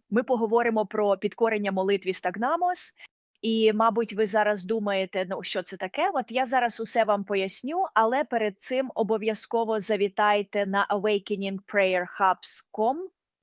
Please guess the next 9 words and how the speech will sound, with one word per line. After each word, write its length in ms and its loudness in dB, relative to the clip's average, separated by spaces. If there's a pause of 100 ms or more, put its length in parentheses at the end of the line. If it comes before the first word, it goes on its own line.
(120)
Там 260 2
на 120 2
вас 280 2
чекає 520 0
безкоштовна 920 0
електронна 540 0
книга 380 -2
для 160 -2
завантаження. 1000 0